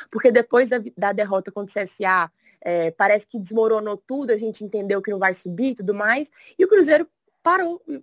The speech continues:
pensou assim, não, gente, vamos dar um, pelo menos uma, uma continuidade digna, né? E deu até uma certa iludida no torcedor depois de ganhar de três a zero. É, e o Henrique tava até falando, né, na vitória contra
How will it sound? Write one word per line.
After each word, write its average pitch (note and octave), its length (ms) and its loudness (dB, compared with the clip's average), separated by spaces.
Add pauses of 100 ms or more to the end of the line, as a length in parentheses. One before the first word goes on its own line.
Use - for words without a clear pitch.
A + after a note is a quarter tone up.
pensou D4 300 -8
assim, D4 160 -10
não, E4+ 180 -8
gente, G#3 180 -4
vamos A#3 280 0
dar B3 120 4
um, C4 120 -4
pelo B3+ 220 -4
menos B3 260 -4
uma, D#4 200 -2 (240)
uma A#3 140 2
continuidade A3+ 720 0
digna, D4+ 480 -4
né? B3+ 220 -6 (200)
E - 80 -14
deu D4 140 -2
até D#4 240 0
uma F#4 160 -10
certa F#4 260 -6
iludida C#4+ 360 -6
no C#4 80 -14
torcedor A#3 400 -8
depois C4+ 280 -10
de D#4 80 -6
ganhar C4+ 400 -4 (160)
de - 80 -10 (140)
três C4 340 2
a F4 140 -2
zero. F3+ 420 -2 (360)
É, E3+ 520 4
e G#3 480 -4 (240)
o G3 320 -2
Henrique G#3+ 240 0
tava A#3+ 140 2
até A#3 140 -2
falando, B3 340 -2
né, G#3 140 -2
na G#3 40 -2
vitória F#3+ 320 -4
contra F3+ 380 -4